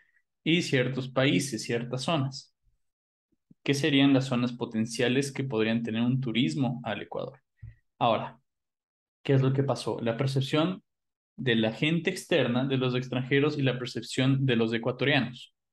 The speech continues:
Y aquí, percepción de ecuatorianos en Estados Unidos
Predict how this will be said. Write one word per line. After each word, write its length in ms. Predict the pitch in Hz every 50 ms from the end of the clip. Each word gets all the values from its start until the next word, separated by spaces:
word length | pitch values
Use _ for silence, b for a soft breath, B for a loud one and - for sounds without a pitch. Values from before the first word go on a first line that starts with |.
| _ _
Y 160 | - 156 147
aquí, 420 | 139 143 139 131 131 110 - 113 -
percepción 460 | - 123 131 135 123 - - 147 143
de 60 | 147
ecuatorianos 680 | 147 147 147 147 143 135 123 123 120 120 123 123 - - -
en 200 | 165 185 202 190
Estados 340 | 185 - - 117 113 107
Unidos 420 | 113 104 101 104 113 156 - -